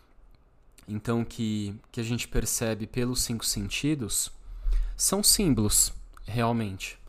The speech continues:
Por que símbolos? Porque eles simbolizam ou eles representam ideias na mente. E mais especificamente, né, pensamentos de ataque. Por que pensamentos de ataque? Porque são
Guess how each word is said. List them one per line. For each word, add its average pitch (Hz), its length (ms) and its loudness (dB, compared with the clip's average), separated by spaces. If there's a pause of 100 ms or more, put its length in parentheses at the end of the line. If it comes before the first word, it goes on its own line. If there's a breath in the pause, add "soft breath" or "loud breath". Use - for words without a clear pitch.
(380 soft breath)
Por 180 140 2
que 202 160 -2
símbolos? 107 560 -2
Porque 143 560 -4 (920 loud breath)
eles 135 340 2
simbolizam 135 1000 2
ou 117 80 4
eles 113 240 -2
representam 131 1120 -2 (600 soft breath)
ideias 143 500 0
na 160 120 -2
mente. 127 440 -2 (960)
E 117 100 0
mais 117 300 4
especificamente, 143 960 0
né, 143 200 0 (440 soft breath)
pensamentos 131 720 0
de 139 80 -4
ataque. 117 500 -4
Por - 240 2
que 147 180 -2
pensamentos 120 760 -4
de 113 80 -6
ataque? 107 460 -6
Porque - 340 -8
são 147 300 -2